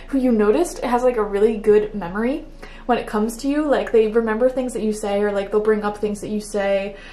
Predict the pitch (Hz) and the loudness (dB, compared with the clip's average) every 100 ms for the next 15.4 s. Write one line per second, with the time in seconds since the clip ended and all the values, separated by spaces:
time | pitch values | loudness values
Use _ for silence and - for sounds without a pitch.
0 | - - 226 226 220 220 220 220 214 208 | -18 -2 0 2 0 2 4 4 2 0
1 | 214 214 208 - 220 214 214 208 214 214 | 0 0 -2 -2 2 4 4 4 0 -2
2 | 214 214 214 - - - - - - 339 | -2 -2 -4 -16 -20 -20 -20 -14 -2 0
3 | 381 370 - 214 226 220 208 202 202 202 | 0 -2 2 2 4 2 2 2 -2 -4
4 | 202 185 - - 196 214 214 226 226 254 | -8 -12 -8 -8 -8 -10 -6 0 2 2
5 | 285 269 233 254 247 226 214 208 214 214 | 2 -2 2 0 2 -4 -4 -2 0 2
6 | 214 214 214 208 202 214 202 190 - 202 | 0 0 0 0 2 0 -2 -6 -6 -6
7 | - 196 190 185 208 - - 311 294 359 | -6 -8 -6 -6 -6 -10 -6 0 2 2
8 | 523 539 339 320 285 - - 226 220 220 | 0 -2 -4 -2 -2 -2 -2 0 0 -2
9 | - 208 202 202 208 196 208 - 226 226 | -2 0 0 -2 -6 -6 -10 -6 -4 -4
10 | 220 208 190 208 359 311 - - 220 - | -8 -8 -4 4 4 4 -4 -8 -8 -6
11 | 220 208 202 214 208 208 - - - 233 | -4 -4 -6 -4 -4 -6 -10 -18 -12 -4
12 | 226 294 330 240 233 233 233 - 220 220 | 2 2 4 2 2 0 0 -2 -2 0
13 | 214 - 208 214 214 214 - 214 - 214 | -2 -2 2 2 2 0 -4 -10 -4 -6
14 | - 208 208 208 202 196 196 208 214 214 | -4 -4 -4 -6 -8 -8 -8 -10 -10 -4
15 | 233 220 - 226 | -2 -2 -4 -12